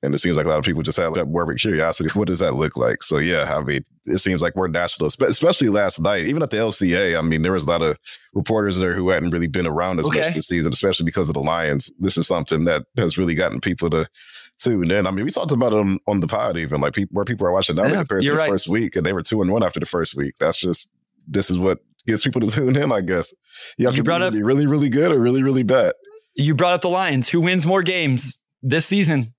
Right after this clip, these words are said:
Speaker 2: Do the Lions win more games or do the Pistons win more games?
Speaker 1: Uh, I mean, I feel like it's, like, the Lions by now for sure, 'cause they've won, they've won twelve games this year. The
Speaker 2: Eleven,
Speaker 1: Pistons are,
Speaker 2: right?
Speaker 1: they've won,
Speaker 2: Eleven?
Speaker 1: well, eleven this season, and then they won one in January.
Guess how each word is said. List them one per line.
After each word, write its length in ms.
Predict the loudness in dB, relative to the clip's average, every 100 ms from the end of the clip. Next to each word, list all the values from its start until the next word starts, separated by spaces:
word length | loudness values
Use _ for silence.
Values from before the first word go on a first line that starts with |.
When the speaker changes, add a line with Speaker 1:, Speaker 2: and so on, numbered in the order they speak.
| -8
Speaker 2:
Do 140 | -2 0
the 80 |
Lions 420 | 2 2 2 2 2
win 160 | 2
more 180 | 2 2
games 280 | 2 0 0
or 40 |
do 80 | 0
the 100 | 0
Pistons 360 | 0 0 0 2
win 140 | 2
more 160 | 2 0
games? 440 | -2 -6 -10 -16 _ _ _
Speaker 1:
Uh, 60 | 0
I 200 | 2 2
mean, 140 | 2
I 80 | 2
feel 140 | 2 2
like 160 | 2
it's, 240 | 2 -2 -8 -4
like, 200 | -2 -2
the 160 | -2 0
Lions 380 | 2 0 0 0
by 160 | 0
now 260 | 0 0 0
for 160 | 0 -2
sure, 300 | 0 0 -2
'cause 140 | -2
they've 200 | 0 0
won, 560 | 0 0 2 0 0 -4 _ _ _ _ _ -4
they've 120 | 0
won 140 | 0 0
twelve 320 | 2 2 2
games 280 | 2 0 0
this 180 | 0
year. 220 | 0 0 0
The 280 | -2 -2
Speaker 2:
Eleven, 200 | 0 2
Speaker 1:
Pistons 200 | 2 2
are, 60 | 0
Speaker 2:
right? 180 | 0 -2 -8 _ -4
Speaker 1:
they've 100 | -2
won, 100 | 0
Speaker 2:
Eleven? 300 | -2 -4 -4
Speaker 1:
well, 180 | 0 2
eleven 340 | 4 2 2 2
this 180 | 2
season, 340 | 2 2 2 2
and 100 | 2
then 100 | 2
they 80 | 2
won 280 | 2 2
one 140 | 2 0
in 80 | 0
January. 640 | 0 0 2 2 0 -2